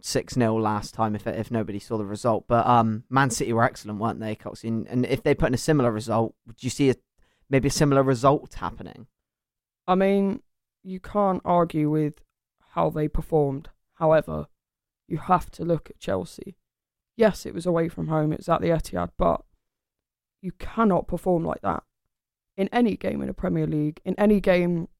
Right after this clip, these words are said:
Speaker 2: at all, let alone in a big game like that, because that was a big game for them. If they'd have taken a point from the Etihad, they would have been pretty happy.
Speaker 1: Hot take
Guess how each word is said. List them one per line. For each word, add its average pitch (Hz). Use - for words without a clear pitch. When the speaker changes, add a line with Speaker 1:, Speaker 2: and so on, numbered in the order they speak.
Speaker 2:
at 180
all, 180
let 190
alone 175
in 175
a 160
big 202
game 170
like 156
that, 170
because 254
that 302
was 320
a 196
big 170
game 165
for 151
them. 170
If 175
they'd 254
have 240
taken 220
a 175
point 180
from 175
the 175
Etihad, -
they 240
would 220
have 190
been 185
pretty -
happy. -
Speaker 1:
Hot -
take -